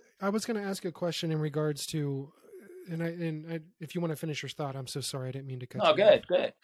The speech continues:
Speaker 1: I, I, you know, I see, um, <clears throat> speaking in a macro level,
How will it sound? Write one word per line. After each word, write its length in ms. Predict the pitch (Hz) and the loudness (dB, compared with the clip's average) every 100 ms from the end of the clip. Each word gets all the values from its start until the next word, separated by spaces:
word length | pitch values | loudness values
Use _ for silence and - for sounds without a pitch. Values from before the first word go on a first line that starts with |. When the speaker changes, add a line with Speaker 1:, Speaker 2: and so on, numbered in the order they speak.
| - - 139 - | -20 -20 -20 -18
Speaker 1:
I, 120 | 233 285 277 - _ _ - | -16 -16 -20 -20 _ _ -4
I, 160 | 208 214 202 | 2 4 4
you 140 | 214 | 2
know, 180 | 214 214 | 2 0
I 140 | 208 | 0
see, 560 | 196 - 240 247 254 240 | 2 2 0 2 0 -2
um, 560 | 208 202 202 190 190 180 _ | -4 -2 0 0 -4 -10 _
<clears throat> 380 | 208 220 156 127 - - _ _ _ _ _ _ _ _ _ _ - - - - | -6 -6 -6 -10 -18 -20 _ _ _ _ _ _ _ _ _ _ -20 -20 -20 -8
speaking 440 | - - 240 233 | -6 -4 -4 -4
in 100 | 196 | -4
a 80 | 180 | -4
macro 480 | 160 165 175 165 151 | -6 -6 -6 -8 -8
level, 380 | 143 139 135 123 | -10 -14 -16 -20